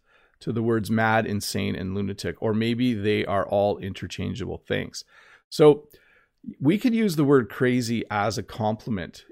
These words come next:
if you like something. So if I said, "Oh, that roller coaster ride, that was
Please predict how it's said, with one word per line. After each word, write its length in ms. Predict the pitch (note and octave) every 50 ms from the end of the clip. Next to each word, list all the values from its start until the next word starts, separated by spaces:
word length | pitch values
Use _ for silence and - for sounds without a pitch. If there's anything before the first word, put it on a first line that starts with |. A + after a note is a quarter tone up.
| _
if 260 | - C3 B2+ - - -
you 220 | C3 B2+ B2+ B2
like 640 | B2 A#2 A#2 A#2 A#2 A#2+ C3 C#3 C3+ - - - - _ _ _ _ _
something. 600 | - - - A#2+ G#2 F#2 - - E2+ C#2 - - - _
So 240 | - - B2+ B2 B2+
if 140 | A#2 - B2+
I 160 | B2 D3 D3+
said, 360 | - - - C3 A#2+ G#2+ - - - - - - - - _ _ _ -
"Oh, 160 | D#3+ D#3+ D3+
that 180 | C#3 B2 G#2+ C3
roller 240 | C3+ C#3+ D3 C#3
coaster 380 | B2+ - C3+ B2 A2+ - A2+ G#2+
ride, 260 | G#2+ G#2 G2 F#2+ F#2
that 160 | A2+ A2 F#2
was 220 | F#2+ G#2 F#2 -